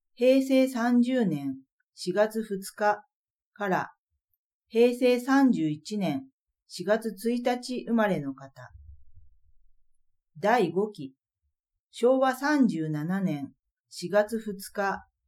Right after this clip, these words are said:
から昭和五十四年四月一日生まれの男性。なお、第五期は令和六年度末までに実施した抗体検査の結果、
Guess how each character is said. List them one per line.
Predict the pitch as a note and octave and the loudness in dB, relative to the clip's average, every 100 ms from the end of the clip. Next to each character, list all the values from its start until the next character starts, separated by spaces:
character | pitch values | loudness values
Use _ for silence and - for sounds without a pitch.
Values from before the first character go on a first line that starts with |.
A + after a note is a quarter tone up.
| _ | _
か | - D3+ | -14 -10
ら | D3 C#3+ - _ _ - - _ | -10 -10 -14 _ _ -20 -20 _
昭 | - G#3+ G#3+ | 0 4 6
和 | G#3 F#3+ | 6 4
五 | E3 E3 | 0 -2
十 | F#3+ A3 A3+ | 0 6 8
四 | G#3+ | 8
年 | G#3 G#3 G#3 G3 _ _ | 4 0 -2 -10 _ _
四 | - F3 | -14 0
月 | G3+ G#3+ A3+ A3 - | 2 2 2 0 -2
一 | - A#3 C4 | -6 -4 0
日 | C4+ C4+ C4+ | -2 0 2
生 | |
ま | B3 F3 | 4 4
れ | D#3 | 0
の | C#3+ C#3 | -6 -6
男 | D#3 E3+ | -6 -6
性。 | E3 F3 E3 D#3+ _ _ _ _ _ _ _ _ - - _ _ _ _ _ _ _ _ - | -6 -6 -8 -10 _ _ _ _ _ _ _ _ -20 -20 _ _ _ _ _ _ _ _ -4
な | B3 C4+ - | 2 2 0
お、 | - _ _ _ | -8 _ _ _
第 | D#3 A#3+ A3 | 0 4 4
五 | F#3 A#3+ | 4 2
期 | A#3+ D#3+ | 0 -4
は | C#3+ - _ _ _ _ _ | -4 -8 _ _ _ _ _
令 | A3 C4+ | 4 6
和 | A#3+ D#3 | 6 4
六 | D#3 D#3+ A3 | 0 0 0
年 | B3 B3 | 2 2
度 | G3 F3+ A3 | 2 2 -2
末 | A3+ | -2
ま | F#3 C#3+ | -4 -4
で | D3 | -8
に | C#3+ D3 | -12 -12
実 | D3 D#3 | -12 -12
施 | - F#3 | -10 -10
し | F3+ | -10
た | - F3+ F3+ - _ _ _ | -4 -2 -4 -10 _ _ _
抗 | G#3+ A#3 | 2 2
体 | A#3+ B3 B3 | 2 0 0
検 | B3 B3+ A#3+ | -2 -2 -2
査 | E3+ | -4
の | D3+ | -6
結 | D3+ D3+ D3+ | -8 -12 -14
果、 | - D#3 - | -12 -12 -12